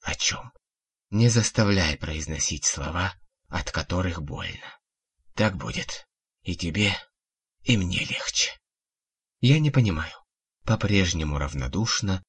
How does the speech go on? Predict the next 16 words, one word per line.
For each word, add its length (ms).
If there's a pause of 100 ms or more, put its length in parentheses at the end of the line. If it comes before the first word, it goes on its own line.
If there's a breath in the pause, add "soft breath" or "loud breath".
проговорила 760
она. 380 (580)
Николай 520
Сергеевич 880 (300)
больше 520
не 120
мог 280
сдерживаться. 920 (600)
«Да 200
пойми 500
же, 240 (160)
пойми, 720 (300)
нашу 400
жизнь 420
узнать 540
нельзя. 680